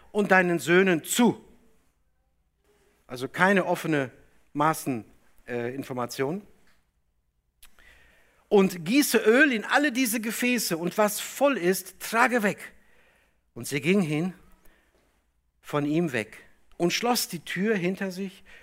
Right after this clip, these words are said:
und ihre Söhne zu, also zu, hinter sich und ihren Söhnen. Die brachten ihr die Gefäße und sie goss ein. Und ich könnt, ich kann, ich kann mich bildlich hineinversetzen, ich kann es fast hören, wie dieses Öl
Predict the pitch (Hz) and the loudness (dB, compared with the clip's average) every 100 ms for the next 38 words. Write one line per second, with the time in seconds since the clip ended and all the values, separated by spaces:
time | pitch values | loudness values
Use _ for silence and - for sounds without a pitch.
0 | - 131 143 165 170 139 190 240 233 - | -18 -12 -2 0 0 2 2 4 0 -4
1 | 175 185 220 - _ _ _ 135 120 113 | -6 -6 -8 -16 _ _ _ -18 -18 -14
2 | - 123 - 135 139 123 120 170 139 127 | -10 -10 -10 -8 -6 -6 -4 -6 -8 -10
3 | 120 110 127 151 202 220 _ - - - | -10 -6 -4 -4 -6 -12 _ -20 -20 -20
4 | - - 185 202 226 240 - 226 208 - | -20 -10 -6 0 2 2 0 0 0 -4
5 | 202 214 165 131 143 135 - 190 214 - | 0 4 2 0 -8 -6 0 0 0 -6
6 | 247 - _ - 165 - 165 147 139 - | -10 -16 _ -6 -4 -4 -6 -8 -8 -10
7 | - - - - _ _ _ _ _ _ | -8 -10 -10 -20 _ _ _ _ _ _
8 | _ _ _ _ _ - 135 127 - 160 | _ _ _ _ _ -16 -12 -6 0 0
9 | 175 151 - 156 147 - - _ - 156 | 0 -12 -4 -4 -4 -8 -20 _ -6 -6
10 | 131 123 196 202 165 156 151 160 190 - | -2 2 2 0 -8 -4 0 2 0 -8
11 | 135 131 135 - 175 143 - 156 147 - | -10 -8 -8 -10 -10 -12 -10 -8 -6 -8
12 | 156 147 - 165 185 143 143 170 - - | -10 -12 -10 -2 0 2 0 -6 -14 -20
13 | - - 135 135 147 147 - - 180 190 | -20 -16 -12 -10 -8 -8 -10 -4 0 2
14 | 156 165 | 2 0